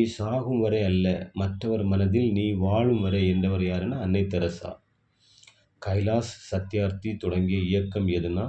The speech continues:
குழந்தைகளை பாதுகாப்போம். அன்னை தெரசாவிற்கு அடுத்து அமைதிக்கான நோபல் பரிசு பெற்ற இந்தியர் யார் அப்படின்னா, கைலாஷ் சத்யார்த்தி.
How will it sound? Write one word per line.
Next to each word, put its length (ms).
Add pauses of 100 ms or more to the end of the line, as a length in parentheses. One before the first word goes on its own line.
(100)
குழந்தைகளை 580
பாதுகாப்போம். 760 (1040)
அன்னை 280 (100)
தெரசாவிற்கு 800
அடுத்து 480 (280)
அமைதிக்கான 720
நோபல் 360
பரிசு 300
பெற்ற 240 (100)
இந்தியர் 560
யார் 200
அப்படின்னா, 340 (540)
கைலாஷ் 540
சத்யார்த்தி. 640